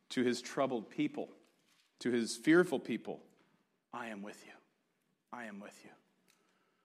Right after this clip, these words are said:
Paul was fearful. The Lord himself tells Paul, "I am with you."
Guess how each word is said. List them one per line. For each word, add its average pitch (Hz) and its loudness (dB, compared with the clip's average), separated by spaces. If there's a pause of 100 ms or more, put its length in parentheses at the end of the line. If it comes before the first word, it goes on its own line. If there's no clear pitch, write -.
(540)
Paul 135 6
was 113 2
fearful. 151 2
The 131 -6
Lord 123 0
himself 117 -4
tells 113 -6
Paul, 110 -4
"I 127 -10
am 107 -10
with 107 -10
you." 98 -10